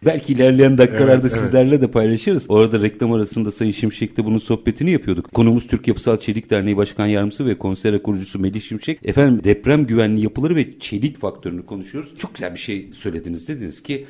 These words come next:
Speaker 1: "Tamam, bununla ilgili bir irade kuralım." Diyelim ki herkes hemfikir ve biz bugün bu işe karar verdik. Kamusuyla, özel sektörüyle, vatandaşıyla, tüketici dernekleriyle bence onların da gündemine alması gereken konulardan biri. Hadi bir yola çıkarın bizi.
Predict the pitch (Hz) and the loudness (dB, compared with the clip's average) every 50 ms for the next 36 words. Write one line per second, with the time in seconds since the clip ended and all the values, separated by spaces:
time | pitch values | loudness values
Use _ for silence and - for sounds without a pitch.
0 | - _ - 151 135 98 82 85 87 90 110 151 160 135 104 101 101 98 104 131 | -20 _ -10 -8 -8 -8 -8 -12 -14 -12 -8 -6 -4 -4 -4 -4 -6 -8 -8 -10
1 | 156 156 131 110 104 101 95 82 92 90 - - 92 82 73 69 71 - _ 110 | -8 -6 -4 -2 -2 -2 -4 -4 -6 -10 -10 -10 -10 -10 -10 -12 -16 -20 _ -10
2 | 107 - 208 233 208 143 131 117 - - 143 131 - - - 160 - - - 104 | -6 -2 -2 -2 0 -2 -4 -6 -6 -8 -10 -10 -10 -10 -10 -10 -8 -8 -10 -10
3 | - 110 92 - - - 90 - - - - - _ - - 180 233 220 156 131 | -8 -10 -10 -10 -12 -16 -20 -20 -20 -20 -20 -14 _ -8 -6 -4 -6 -6 -6 -10
4 | 135 190 156 117 113 107 131 160 143 - - - 135 139 - 107 90 78 71 69 | -12 -12 -10 -10 -8 -8 -8 -8 -10 -10 -8 -10 -10 -8 -10 -10 -8 -8 -10 -10
5 | 71 69 71 - - _ _ - 147 143 170 160 147 - - 170 160 131 147 147 | -12 -14 -16 -18 -20 _ _ -10 -8 -8 -6 -8 -10 -10 -12 -14 -12 -8 -8 -8
6 | 131 - 104 92 - 131 135 135 135 - 151 147 - _ - 151 143 151 143 139 | -6 -6 -8 -8 -6 -8 -8 -8 -10 -12 -14 -16 -16 _ -12 -8 -8 -6 -4 -4
7 | 143 120 101 90 87 - 98 104 107 120 117 127 127 127 135 147 151 139 143 139 | -4 -4 -4 -8 -8 -8 -12 -12 -12 -10 -10 -10 -12 -10 -10 -10 -8 -6 -6 -6
8 | 139 139 - - - - - 101 - 107 110 123 123 147 143 143 147 147 139 143 | -6 -8 -12 -20 -18 -14 -14 -12 -12 -10 -12 2 4 4 4 6 6 4 4 4
9 | 143 143 127 127 127 123 120 117 113 107 107 110 110 117 107 110 113 117 127 131 | 2 2 2 4 2 2 2 2 0 0 0 0 -2 -2 -2 -2 -2 -2 -2 -2
10 | 127 123 113 113 - - - _ 101 101 104 101 107 101 104 104 101 95 95 95 | -4 -4 -6 -6 -8 -18 -20 _ -8 -6 -4 -2 -2 -2 -2 -2 -2 -2 -4 -4
11 | 92 90 - 104 101 92 92 - 98 90 87 - - 92 90 87 85 85 85 85 | -6 -8 -6 -6 -6 -6 -6 -8 -10 -10 -10 -10 -12 -10 -8 -8 -8 -8 -8 -8
12 | 85 85 85 90 123 151 - - - - 240 214 226 240 254 254 247 254 262 - | -8 -8 -8 -6 -6 -8 -8 -10 -8 -4 -4 -2 0 0 0 0 0 -4 -6 -8
13 | - - - 101 95 92 - - 127 135 | -4 -4 -2 -2 -2 -6 -8 -12 -16 -18